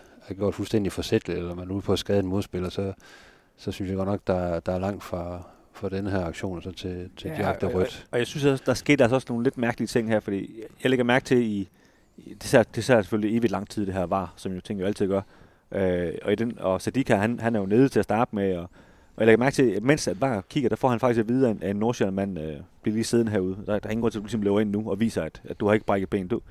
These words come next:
Speaker 2: der ligesom, lad lige dommeren ligesom holde hen i, hvad der skete med ham. Øhm, og jeg lægger så mærke til, øh, fordi jeg har hørt det efterfølgende, at, at, øh, F C Nordsjællands træner, øh, Flemming Petersen, han, han siger så i, i pausen,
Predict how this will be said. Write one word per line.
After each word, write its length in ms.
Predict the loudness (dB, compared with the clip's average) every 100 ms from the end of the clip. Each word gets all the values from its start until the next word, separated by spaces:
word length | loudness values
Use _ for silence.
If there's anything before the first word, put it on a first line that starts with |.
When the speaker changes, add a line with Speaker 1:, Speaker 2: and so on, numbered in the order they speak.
| -18 -20 -20 -8 -6
Speaker 2:
der 60 |
ligesom, 240 | -4 -2 -2
lad 240 | 2 2
lige 300 | 2 -2 0
dommeren 320 | 2 4 2
ligesom 180 | 0 0
holde 200 | 2 6
hen 160 | 4 4
i, 180 | 0 -4 0
hvad 120 | 2
der 60 | 2
skete 200 | 0 -4
med 100 | -2
ham. 180 | -4 -6 -14 -20 _ -20 -16 -6
Øhm, 420 | -4 -4 -6 -10 -12
og 120 | 0
jeg 80 | 4
lægger 180 | 4 4
så 80 | 2
mærke 220 | 2 2
til, 120 | 4
øh, 540 | 4 6 4 0 -4 -8 -12 _ _
fordi 140 | -4 -2
jeg 200 | -2 -2
har 180 | -4 0
hørt 160 | 0 0
det 80 |
efterfølgende, 420 | -2 -2 -4 -4 -6
at, 180 | -10 -18 _ _ _ _
at, 160 | -8 -4
øh, 420 | -4 -6 -8 -10
F 40 |
C 60 | -8
Nordsjællands 380 | -6 -4 -4 -2
træner, 280 | 0 0 -2 -6
øh, 60 |
Flemming 220 | -8 -2
Petersen, 260 | 2 2 0
han, 160 | -4 -4
han 140 | -8
siger 240 | -4 -2 0
så 100 | 0
i, 220 | -2 -8
i 60 | -4
pausen, 380 | 0 0 -4